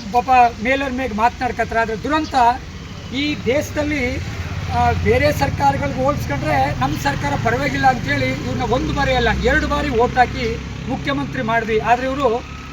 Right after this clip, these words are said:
ಮೊದಲನೇ ಬಾರಿ ಬಂದಾಗ ಸ್ವಲ್ಪ ಸಮುದಾಯಗಳಿಗೆ ಪೂರಕವಾಗಿ ಒಂದಷ್ಟು ಕಾನೂನುಗಳನ್ನ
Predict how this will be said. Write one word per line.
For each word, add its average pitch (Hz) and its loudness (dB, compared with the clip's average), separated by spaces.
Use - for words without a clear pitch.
ಮೊದಲನೇ 285 0
ಬಾರಿ 294 -2
ಬಂದಾಗ 262 -2
ಸ್ವಲ್ಪ 269 -4
ಸಮುದಾಯಗಳಿಗೆ 262 0
ಪೂರಕವಾಗಿ 254 0
ಒಂದಷ್ಟು 247 -4
ಕಾನೂನುಗಳನ್ನ 240 0